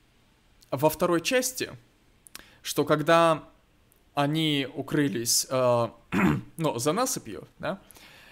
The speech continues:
и в какой-то момент, а, ребёнок перебежал за другую насыпь, он целится из ружья и говорит:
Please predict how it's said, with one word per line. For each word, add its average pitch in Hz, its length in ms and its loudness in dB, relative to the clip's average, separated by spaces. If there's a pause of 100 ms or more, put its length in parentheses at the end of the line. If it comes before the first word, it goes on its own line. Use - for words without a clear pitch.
(120)
и 139 260 4
в 139 60 -4
какой-то 151 320 0
момент, 143 500 0 (100)
а, 123 400 -2
ребёнок 135 440 0
перебежал 131 480 -2
за 123 100 -10
другую 131 340 -2
насыпь, - 380 -4 (760)
он 165 240 2 (440)
целится 262 460 2
из 127 240 -2
ружья 139 320 2
и - 160 -4
говорит: 147 480 2